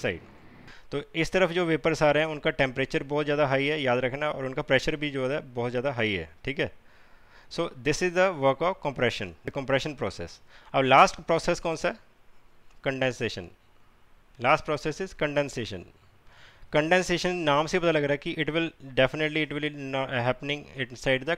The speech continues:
condenser। कंडेंसर के अंदर जो प्रोसेस हो रहा है उसको हम कहते हैं कंडेंसेशन। कंडेंसेशन का मतलब क्या हुआ कि जो वेपर्स बने थे, जो लिक्विड रेफ्रिजरेंट वेपर्स, जो लिक्विड रेफ्रिजरेंट ने लेटेंट हीट को अब्जॉर्ब करके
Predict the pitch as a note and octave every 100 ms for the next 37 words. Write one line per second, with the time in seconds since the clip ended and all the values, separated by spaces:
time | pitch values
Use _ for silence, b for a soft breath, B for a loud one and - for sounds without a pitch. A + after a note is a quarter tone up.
0 | - C3+ B2+ B2+ B2+ G2 - - A2 -
1 | b b b C3 B2 C3+ C3+ E3 E3+ D#3+
2 | E3 D#3 C#3+ - D#3+ D#3 D3+ - D#3 D3
3 | C#3 E3+ D#3+ D3 D3 C#3 C3 A2 G2 D3
4 | D3 E3 D#3 D#3 E3 D#3 D#3+ D#3 D#3+ D#3
5 | F3+ - B B B D#3+ D#3+ F3 B2+ C3
6 | - F3 D#3 D3+ D3 C#3 D3 D3+ B2+ C#3
7 | C3+ B2+ - D#3 D3 - D3 D3 D3 C3
8 | C3 C#3 C#3 - C3+ B2+ C3 B2+ - C3+
9 | B2+ C3+ C#3 C3+ C3+ B2 B2 C#3+ C3+ C#3
10 | B2 B2+ C3 C3 C3 C3